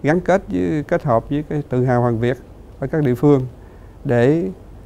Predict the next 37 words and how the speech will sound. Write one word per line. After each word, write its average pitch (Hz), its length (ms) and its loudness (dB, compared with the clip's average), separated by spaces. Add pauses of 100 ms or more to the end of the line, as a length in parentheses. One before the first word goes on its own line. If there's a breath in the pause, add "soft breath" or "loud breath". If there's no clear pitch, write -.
(160)
lồng 123 240 2
ghép 135 260 2
xây 139 280 0
dựng 120 220 0
kế 165 100 0
hoạch 131 200 2 (800)
hàng 127 180 0
năm 143 220 6 (1080)
để 120 140 0
phục 131 240 -2
vụ 123 260 2
cái 151 160 -4
phát 160 220 -8
triển, 151 360 -2
ờ, - 120 -8 (580 loud breath)
ờ, 123 180 0 (180)
giúp 180 140 4 (100)
cho 123 260 4
cái 151 320 -6
kế 156 60 0
hoạch 120 200 0 (240)
triển 135 160 0
khai 131 240 2
đề 117 140 0
án, 160 260 -2 (480 loud breath)
ờ, 131 160 -4
phát 165 200 -2
triển 135 160 0
thị 139 180 -2
trường 120 220 2
trong 131 180 -4
nước 151 200 2 (140)
gắn 156 140 -4
với 151 80 0
cuộc 123 160 0
vận 120 120 0
động 110 260 0